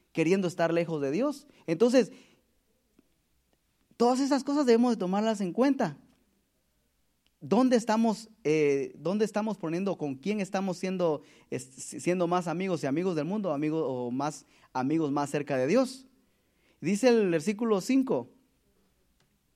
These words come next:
"¿O pensáis que la Escritura dice en vano, el Espíritu que Él ha hecho morar en nosotros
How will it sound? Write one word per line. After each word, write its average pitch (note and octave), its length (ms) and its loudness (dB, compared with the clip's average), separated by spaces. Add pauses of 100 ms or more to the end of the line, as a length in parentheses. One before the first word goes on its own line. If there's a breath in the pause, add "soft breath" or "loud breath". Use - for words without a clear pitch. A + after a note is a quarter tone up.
(600)
"¿O E3+ 160 4
pensáis F#3+ 420 4
que D4 80 2
la C4+ 60 8
Escritura A#3 420 2
dice A#3+ 260 4
en F#3 140 -2
vano, G#3 360 2
el E3 120 4
Espíritu A#3+ 540 -2
que G3 160 0
Él G#3 80 2
ha G#3 100 8
hecho G#3 200 0
morar F3 300 6
en F3+ 380 0
nosotros D3+ 640 -2